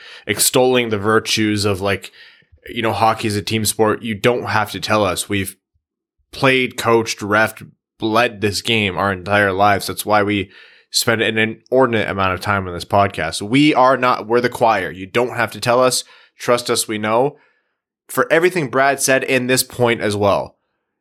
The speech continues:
the N H L has hemorrhaged money since March. Hemorrhaged. And they are not the N F L. They are not Major League Baseball. They are not the N B A. In terms of financial,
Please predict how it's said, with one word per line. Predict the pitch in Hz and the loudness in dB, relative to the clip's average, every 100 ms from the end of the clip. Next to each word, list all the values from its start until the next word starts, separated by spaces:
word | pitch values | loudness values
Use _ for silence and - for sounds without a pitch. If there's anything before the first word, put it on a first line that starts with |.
| _ | _
the | - 107 | -4 0
N | 101 | 2
H | 135 131 | 2 0
L | 110 101 107 104 _ _ | 2 4 2 -2 _ _
has | - 98 92 | -6 -4 -4
hemorrhaged | - - - 101 95 90 87 - - - | -6 -6 -4 -2 -2 -4 -4 -8 -12 -14
money | 87 87 85 | -8 -8 -6
since | 85 90 78 - | -8 -8 -8 -8
March. | 82 58 - - - _ _ _ _ _ _ - | -8 -8 -10 -12 -14 _ _ _ _ _ _ -6
Hemorrhaged. | 117 113 98 76 65 - - _ _ _ | -4 -2 -2 -2 -4 -8 -10 _ _ _
And | 117 107 | 0 2
they | 117 | 4
are | 127 127 | 4 2
not | 120 120 156 | 2 2 2
the | 160 | 4
N | 143 | 4
F | 123 104 | 4 2
L. | 98 90 90 _ _ | 2 2 0 _ _
They | 98 | -2
are | 95 | 0
not | 92 101 117 | 2 0 2
Major | 117 113 | 0 2
League | 117 107 | 2 2
Baseball. | 95 92 - 87 82 - - | 0 0 0 -2 -2 -4 -4
They | 95 | -4
are | |
not | 95 95 95 | -2 -4 -4
the | 101 | -4
N | 90 90 | -6 -6
B | 90 | -8
A. | 80 78 - _ _ _ _ _ | -6 -8 -12 _ _ _ _ _
In | 113 98 | -6 -4
terms | - 120 110 | -4 -2 0
of | 104 | -2
financial, | - 110 101 104 113 - 139 143 135 | 0 0 2 0 0 2 2 2 0